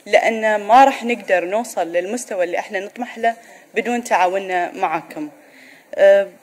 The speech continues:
إحنا واجبنا كوزارة، وأنا واجبي كوزيرة، إن أنا أنفذ رؤية جلالة الملك فيما يخص الشباب البحريني. آه، جلالة الملك الله يحفظه مؤمن بالشباب البحريني، مؤمن بطاقاتهم، مؤمن،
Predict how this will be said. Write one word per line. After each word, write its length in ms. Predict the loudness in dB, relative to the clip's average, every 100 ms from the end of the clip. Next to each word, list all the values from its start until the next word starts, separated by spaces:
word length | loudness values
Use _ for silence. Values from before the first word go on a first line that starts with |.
| -2
إحنا 260 | 0 2 0
واجبنا 500 | 0 -2 -4 -4 -6
كوزارة، 680 | -4 -4 -4 0 0 2 0
وأنا 340 | -2 -4 -6
واجبي 420 | -8 -8 -10 -16
كوزيرة، 560 | -12 -12 -12 -8 -4 -2
إن 240 | -4 -6
أنا 280 | -8 -6 -6
أنفذ 400 | -8 -8 -8 -8 -10 -20 _ 2
رؤية 240 | 4 4
جلالة 420 | 2 0 0 -2
الملك 320 | -8 -8 -8 -10
فيما 300 | -10 -8 -8
يخص 460 | -8 -12 -14 -12
الشباب 440 | -12 -12 -12 -12 -12
البحريني. 520 | -16 -18 -18 -18 -20 _ _ _ _ -2
آه، 500 | 2 2 0 -4 0
جلالة 240 | 4 4 4
الملك 300 | -2 -2 -2
الله 140 | -4
يحفظه 380 | -4 -6 -6 -4
مؤمن 420 | 0 -2 -2 -10
بالشباب 380 | -12 -12 -8 -8
البحريني، 500 | -8 -12 -12 -14 -12
مؤمن 300 | -8 -8 -10
بطاقاتهم، 720 | -6 -2 -2 -2 -8 -14 -12
مؤمن، 320 | -12 -10 -10